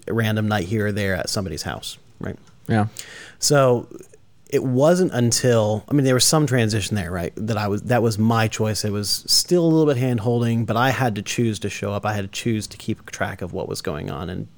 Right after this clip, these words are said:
Speaker 1: show up.
Speaker 2: Yep.
Speaker 1: And then I'd say tr-, kind of transitioning to me driving was when I graduated, 'cause that was, after that I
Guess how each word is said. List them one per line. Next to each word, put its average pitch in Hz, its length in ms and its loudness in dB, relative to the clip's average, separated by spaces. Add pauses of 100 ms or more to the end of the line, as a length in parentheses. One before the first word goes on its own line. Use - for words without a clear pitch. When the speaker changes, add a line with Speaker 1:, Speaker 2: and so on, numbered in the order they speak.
(140)
Speaker 1:
show - 220 -6
up. - 220 -8 (100)
Speaker 2:
Yep. 98 160 0 (420)
Speaker 1:
And 120 180 4
then 104 160 2
I'd 104 180 2
say 104 300 2
tr-, - 120 -8 (160)
kind 107 200 -4
of 101 220 -10
transitioning 107 540 -4
to 107 60 -4
me 95 120 -6
driving 104 420 -2
was 98 120 -6
when 101 140 -2
I 95 260 -4 (140)
graduated, 101 640 -4
'cause 104 80 -8
that 110 120 -2
was, - 320 -2 (100)
after - 260 -4
that 104 160 -2
I 101 160 -6